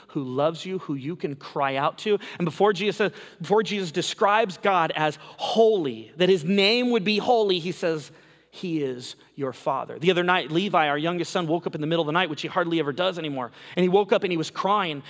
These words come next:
And I ran into his room and, and he was hurting and broken. And I didn't pull out a list and say, "I'm gonna tell you some descriptions about me. I'm, uh, you know, five-foot-ten on a good day, uh, two hundred pounds, working on that.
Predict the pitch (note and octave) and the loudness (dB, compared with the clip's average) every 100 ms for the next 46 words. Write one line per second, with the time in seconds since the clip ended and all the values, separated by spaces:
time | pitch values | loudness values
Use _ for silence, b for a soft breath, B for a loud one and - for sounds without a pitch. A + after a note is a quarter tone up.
0 | B G3+ F#3+ F3 G#3 A#3 A3 G3+ G3 D#3 | B 4 4 4 4 4 2 2 0 0
1 | E3 G#3+ A#3+ A3 F3+ D#3+ F3+ G3 A#3+ G#3 | 2 4 4 4 0 -4 0 2 4 2
2 | - A#3+ C4 A3+ F3+ C3 G#3 B3 G3+ D#3 | 2 2 4 2 0 2 4 4 2 0
3 | B G3+ G#3 C#4+ B3+ - C4 B3 G3+ G3 | B 4 4 4 2 2 4 4 4 4
4 | C4 - G#3+ - G#3+ - B G#3+ D4 C#4 | 2 2 -2 2 2 2 B 2 4 2
5 | - C#4+ C4 - A3+ G3+ - D4 - C4 | 2 2 2 0 0 0 0 0 2 2
6 | G3+ G3 G#3 A3 F3 B B G#3+ A#3 G#3 | 4 4 2 2 0 B B 2 4 4
7 | G#3 F3+ B A3+ A3+ F#3+ A#3+ A#3 C4+ C#4 | 2 2 B 2 2 4 4 2 2 0
8 | B3+ - A#3 A#3 G#3 F#3+ G#3 G3 G#3 G3+ | 0 0 0 2 -2 0 0 2 2 0
9 | G#3+ F#3 F3 D#3+ B3 A#3+ G#3+ G#3+ G#3+ G#3 | 0 2 2 2 0 0 2 0 0 -2
10 | G3 G#3 G3+ G3 G3 | -4 -2 -2 2 0